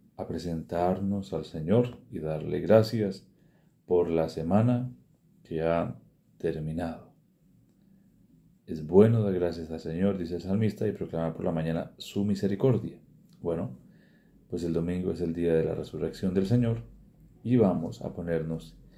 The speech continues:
en su presencia y celebrar este acontecimiento para actualizar la obra de la salvación. Oremos al Espíritu Santo.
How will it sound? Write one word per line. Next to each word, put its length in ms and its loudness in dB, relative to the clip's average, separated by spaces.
en 200 -4
su 220 -10
presencia 540 -2
y 40 -20
celebrar 600 -2
este 720 0
acontecimiento 1120 -6
para 320 0
actualizar 640 0
la 180 4
obra 560 0
de 340 -4
la 400 -10
salvación. 1080 -8
Oremos 460 8
al 140 6
Espíritu 400 2
Santo. 760 0